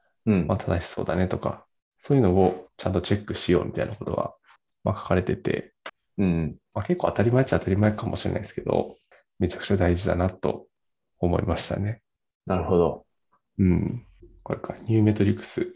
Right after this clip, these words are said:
Speaker 2: should be applied to all the data feature first. うん。
Speaker 1: そうですね。
Speaker 2: っていうとこと、まあ、あともう一個その下に書いてある、make hypothesis and look for evidenceっていうところ。
Speaker 1: はい。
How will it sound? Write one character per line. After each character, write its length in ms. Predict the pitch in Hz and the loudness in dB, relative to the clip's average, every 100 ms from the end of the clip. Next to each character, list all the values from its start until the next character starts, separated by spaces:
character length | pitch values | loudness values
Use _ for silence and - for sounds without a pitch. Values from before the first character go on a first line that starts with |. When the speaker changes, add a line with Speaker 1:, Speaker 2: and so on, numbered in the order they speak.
| - | -16
Speaker 2:
should 340 | - 98 98 | -8 -6 -2
be 120 | 95 | 0
applied 560 | 90 90 - 104 - - | 0 0 -2 -2 -2 -6
to 280 | - - - | -6 -4 2
all 220 | 95 90 | 2 4
the 80 | 90 90 | 0 0
data 440 | 92 90 - 85 | 0 0 -4 -6
feature 540 | - - - - - - - | -6 -12 -12 -14 -12 -12 -8
first. 340 | - - - - _ _ _ - - - - _ _ _ | -8 -8 -14 -20 _ _ _ -14 -14 -14 -20 _ _ _
う 80 | - | 0
ん。 300 | 87 - 110 - - - _ _ _ - | 0 0 -8 -14 -18 -20 _ _ _ 0
Speaker 1:
そ 140 | 101 | 0
う 40 | |
で 60 | 90 | 0
す 180 | - - | -8 -4
ね。 260 | 87 82 | -2 -4
Speaker 2:
っ 40 | - _ _ _ - | -10 _ _ _ 2
て 100 | 117 | 4
い 180 | 120 | 4
う 60 | 127 | 2
と 180 | - 139 | -4 -8
こ 180 | - 120 | -2 -2
と、 520 | - - 120 - - _ _ _ _ | 0 2 4 4 -4 _ _ _ _
ま 100 | 135 | 0
あ、 20 | |
あ 40 | 147 | 2
と 100 | 92 | 2
も 180 | 90 107 | 4 2
う 40 | |
一 60 | 120 | 2
個 120 | 95 | -2
そ 140 | - | -2
の 100 | 110 | -2
下 220 | 117 - | -2 0
に 100 | 127 101 | -2 0
書 60 | |
い 80 | - | -6
て 120 | - | -6
あ 40 | - | -6
る、 280 | - - - _ _ _ - | -6 -10 -14 _ _ _ -2
make 220 | 110 110 | 0 0
hypothesis 840 | - 110 104 107 101 107 - 101 | -2 -2 0 -2 -6 -6 -4 0
and 240 | 98 98 | 2 0
look 300 | 95 101 101 - - - | 0 0 -2 -4 -20 -2
for 160 | 95 | 0
evidence 540 | 95 101 - 101 - - | 2 0 -2 -4 -8 -14
っ 20 | |
て 100 | - | -10
い 40 | |
う 20 | - | -10
と 80 | |
こ 120 | - - | -8 -4
ろ。 280 | - 151 _ _ _ _ | -2 -4 _ _ _ _
Speaker 1:
は 120 | - 92 | 0 0
い。 160 | - | 0